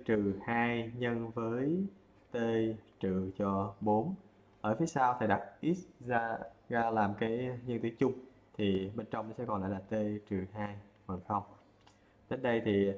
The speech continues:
em đặt T trừ hai ra làm nhân tử chung nữa thì bên trong sẽ còn lại là T trừ bốn cộng cho x bằng không. Tương đương T sẽ bằng hai hoặc là T sẽ bằng là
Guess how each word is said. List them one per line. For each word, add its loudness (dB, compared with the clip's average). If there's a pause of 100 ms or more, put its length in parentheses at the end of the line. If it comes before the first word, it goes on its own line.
(240)
em 0
đặt 0 (180)
T -4 (420)
trừ 4
hai -2
ra 0
làm 0
nhân -4
tử -2
chung 0
nữa 0
thì -2
bên 0
trong -6
sẽ 2
còn 2
lại 0
là 0 (400)
T 0 (920)
trừ 4
bốn 2 (240)
cộng -2 (100)
cho 2
x 2 (360)
bằng -4
không. 4 (1120)
Tương 2
đương 0 (1120)
T 0 (340)
sẽ 0
bằng 2
hai -2 (480)
hoặc 0
là 2
T -4 (340)
sẽ 2
bằng -2
là 0